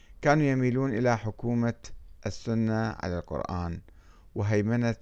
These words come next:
السنة على القرآن، يعني السنة يقصدون بها الأحاديث، حتى أخبار الآحاد.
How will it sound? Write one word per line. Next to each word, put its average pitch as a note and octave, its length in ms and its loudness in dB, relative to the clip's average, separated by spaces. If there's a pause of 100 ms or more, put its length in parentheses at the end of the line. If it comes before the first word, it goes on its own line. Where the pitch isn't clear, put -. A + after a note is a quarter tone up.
(160)
السنة G#2+ 600 -2
على F#2 160 -4
القرآن، - 440 -8 (380)
يعني A#2 160 0
السنة C#3+ 300 -2
يقصدون C3 400 -2
بها C3 100 4
الأحاديث، A2+ 640 2
حتى - 300 0
أخبار G2 360 2
الآحاد. F2 520 -2